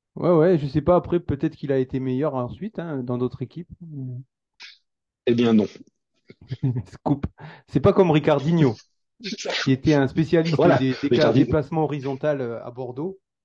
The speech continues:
Speaker 1: et qui après a été meilleur.
Speaker 2: <laughs> Mais
Speaker 1: Des
Speaker 2: je, je
Speaker 1: déplacements
Speaker 2: trouve dur avec
Speaker 1: horizontaux.
Speaker 2: Ricardinho parce que, je trouve dur avec Ricardinho parce qu'en fait, il était, il fait une préparation qui était, euh, on voyait que lui. Et, euh, c'est, non, c'était pas un mauvais joueur, hein, Ricardinho.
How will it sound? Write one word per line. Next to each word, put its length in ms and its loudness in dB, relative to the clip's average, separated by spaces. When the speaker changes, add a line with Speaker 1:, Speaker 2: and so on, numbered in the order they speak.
Speaker 1:
et 100 0
qui 200 0
après 300 -4
a 120 0
été 260 -4
meilleur. 420 -4
Speaker 2:
<laughs> 1400 -18
Mais 80 6
Speaker 1:
Des 80 6
Speaker 2:
je, 40 4
je 160 4
Speaker 1:
déplacements 220 6
Speaker 2:
trouve 180 6
dur 120 8
avec 100 6
Speaker 1:
horizontaux. 100 8
Speaker 2:
Ricardinho 260 6
parce 240 2
que, 160 4
je 140 2
trouve 180 4
dur 100 6
avec 140 4
Ricardinho 480 4
parce 240 2
qu'en 140 2
fait, 260 2
il 80 4
était, 460 4
il 100 0
fait 100 4
une 140 6
préparation 640 4
qui 120 0
était, 260 4
euh, 560 2
on 60 4
voyait 200 4
que 120 2
lui. 240 4
Et, 200 6
euh, 580 6
c'est, 220 0
non, 120 4
c'était 260 2
pas 160 2
un 60 6
mauvais 240 6
joueur, 240 4
hein, 80 4
Ricardinho. 520 4